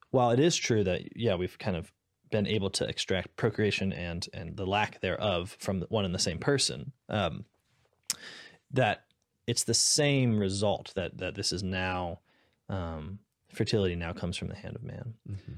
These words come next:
Speaker 1: which I think we spoke a little bit about of when we talked about Babel, right? The
Speaker 2: Right,
Speaker 1: man-made
Speaker 2: right.
Speaker 1: city, which becomes what it is because it disobeys the command to be fruitful and multiply. Again, within normal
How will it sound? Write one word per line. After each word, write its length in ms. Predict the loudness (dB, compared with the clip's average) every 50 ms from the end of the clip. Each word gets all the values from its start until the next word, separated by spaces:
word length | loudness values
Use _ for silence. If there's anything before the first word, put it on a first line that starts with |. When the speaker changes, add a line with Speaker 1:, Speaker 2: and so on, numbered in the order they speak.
| -6 _
Speaker 1:
which 120 | -2 0 2
I 120 | 2 4
think 200 | 4 2 2 2
we 100 | 0 -2 0
spoke 280 | 0 2 2 2 4
a 40 | 4
little 160 | 4 4 4
bit 80 | 4 2
about 260 | 2 2 2 2 0
of 360 | -2 -4 -4 -6 -6 -6 -10 -12 -10
when 180 | -8 -8 -6
we 80 | -8 -8
talked 340 | -8 -8 -10 -12 _ -14 -12 -8
about 280 | -6 -6 -4 -6 -2
Babel, 400 | 2 2 2 4 2 0 -4 -8 -8
right? 200 | -6 -6 -4 -4
The 60 | -2
Speaker 2:
Right, 140 | -2 2 4
Speaker 1:
man-made 200 | 4 4 4 2 0
Speaker 2:
right. 60 | 2
Speaker 1:
city, 360 | 4 6 6 6 6 4 4
which 300 | 2 0 0 -2 -4 -6 -8 _ _ _
becomes 460 | -6 -4 -4 -4 0 2 4 4 4 4
what 140 | 4 2
it 100 | 4 4
is 180 | 4 4 4 2
because 320 | 0 -4 -4 0 0 0
it 60 | 0 0
disobeys 540 | 0 0 0 0 -2 0 2 2 2 2 0
the 140 | -2 -4 -10
command 400 | -8 -6 -4 -2 0 -2 -2 -4
to 40 |
be 80 | -6 -12
fruitful 360 | -8 -6 -6 -6 -6 -6 -10
and 100 | -8 -4
multiply. 440 | -2 -2 -2 -2 -4 -8 -10 -10 -10 -12 -14 _ _ -20 -20 -20 -20 -20 _ -8 -8
Again, 420 | 0 4 4 4 6 4 2 0 -2 -6 -18 -20 -20 -20 _ _ _
within 360 | -2 2 4 4 6 6 6
normal 680 | 6 6 6 6 6 6 6 6 6 6 4 4 2 -2